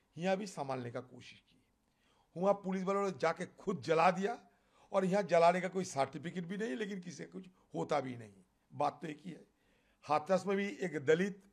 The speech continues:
लड़की, हासखाली में भी एक दलित लड़की। हाथरस में जोगी जी ने बचाने का कोशिश किया, हिया दीदी ने भी हासखाली में बचाने का कोशिश कर रही है।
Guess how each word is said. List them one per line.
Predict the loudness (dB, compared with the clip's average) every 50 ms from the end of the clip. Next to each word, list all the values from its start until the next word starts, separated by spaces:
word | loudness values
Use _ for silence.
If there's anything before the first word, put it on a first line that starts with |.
| _ _ -10
लड़की, | -6 -4 -4 -4 -4 -8 -14 -14 -16 _ _ _ _ _ _ _ _ _ _ _ _ _ 0
हासखाली | 4 4 4 4 2 0 -2 0 0 0
में | -4 -4
भी | -4 -6
एक | -6 -6 -2 2
दलित | 2 2 2 2 0 -2 -6
लड़की। | -8 -8 -10 -10 -14 -20 -20 -20 _ _ _ _ _ _ _ _ _ _ _ _ _ 0
हाथरस | 2 2 2 4 4 4 4 4
में | 2 0 -2 -2 -2
जोगी | 0 0 0 0 0 -2 -4
जी | -4 -2 0
ने | 0 2 2
बचाने | 2 2 4 2 2 2 0
का | -2 -4
कोशिश | -4 -4 -6 -6 -6 -8 -12
किया, | -12 -12 -10 -10 -10 -12 -16 _ _ _ _ _ _ _ _ _ _ _ _ _ -2
हिया | 2 6 6 6 6
दीदी | 4 2 0 0 0 2
ने | 2 2
भी | 2 2 -2 -2 -6 -10 _ _ _ _ _ -6
हासखाली | -4 -4 -4 -2 -2 -4 -2 -2
में | -4 -4
बचाने | -4 -4 -4 -4 -6 -8 -8
का | -10 -12
कोशिश | -14 -14 -16 -16 -16 -18 -20 -20
कर | -20 -20 -20
रही | -20 -20 -20 -20
है। | -20 -20 -20 -20